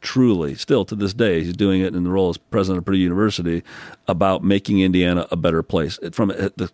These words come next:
his very core. And, and he happens to have the smarts and the business experience and the political experience to make it happen. That combination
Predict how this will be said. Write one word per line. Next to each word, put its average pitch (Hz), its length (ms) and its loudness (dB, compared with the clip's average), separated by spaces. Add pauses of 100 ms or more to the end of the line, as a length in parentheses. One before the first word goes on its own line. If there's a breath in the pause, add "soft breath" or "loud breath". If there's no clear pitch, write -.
his 107 240 0 (140)
very 120 300 2
core. 104 440 0 (460 loud breath)
And, 104 360 4
and 160 280 2
he 127 80 2
happens 123 360 0
to 92 120 2
have 90 320 0 (420 loud breath)
the 101 80 -4
smarts 117 680 0 (280 loud breath)
and 107 120 0
the 101 60 2
business 120 360 2
experience 123 480 2
and 98 100 -6
the 101 80 0
political 123 320 2
experience 104 480 0
to - 80 -2
make 98 200 0
it 95 60 -2
happen. 98 420 -4
That 131 280 -2
combination 120 880 0